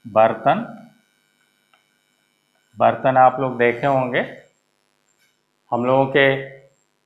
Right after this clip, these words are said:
घरों में जिसे आप फूल का बर्तन कहते हैं, जो शादी विवाह में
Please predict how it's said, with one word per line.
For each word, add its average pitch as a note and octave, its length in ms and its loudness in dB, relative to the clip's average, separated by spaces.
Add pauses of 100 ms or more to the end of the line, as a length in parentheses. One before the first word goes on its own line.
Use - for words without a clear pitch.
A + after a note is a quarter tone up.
(800)
घरों C3 440 2
में - 500 -2
जिसे A#2 280 -2
आप B2+ 360 2
फूल D3 340 0
का B2+ 120 4
बर्तन A#2+ 460 0
कहते A2+ 360 -2
हैं, C#3 400 -6 (300)
जो B2 140 -4
शादी B2+ 420 2
विवाह B2 380 2
में A2+ 360 -6